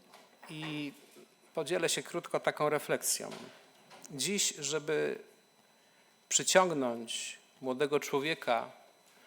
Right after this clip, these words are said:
do tego, aby zainteresował się wydarzeniami sprzed wielu, wielu lat, o których już nawet rodzice nie są w stanie opowiedzieć, dziadkowie już nie są w stanie opowiedzieć, bo to już tyle pokoleń idzie,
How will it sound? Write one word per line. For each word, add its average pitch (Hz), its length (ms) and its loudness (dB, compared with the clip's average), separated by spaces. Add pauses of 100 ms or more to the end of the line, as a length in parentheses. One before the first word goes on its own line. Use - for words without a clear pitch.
(600)
do 135 200 -4
tego, 151 280 2
aby 139 180 2
zainteresował 143 760 0
się - 140 -4
wydarzeniami 131 680 0
sprzed 127 300 -4
wielu, 139 300 -4
wielu 139 220 -2
lat, - 640 0 (1600)
o 135 80 0
których 143 300 -2
już 135 160 0
nawet 147 480 2 (140)
rodzice 143 460 2
nie 113 140 -2
są 120 180 -2
w - 40 -6
stanie 120 340 -2
opowiedzieć, 120 580 -8
dziadkowie 135 640 2
już 135 220 0
nie 135 140 0
są 139 160 -2
w - 60 -4
stanie 135 320 -2
opowiedzieć, 131 720 -6
bo 127 80 -4
to 131 100 -8
już 123 140 -4
tyle 135 240 0
pokoleń 131 580 0
idzie, 147 320 -10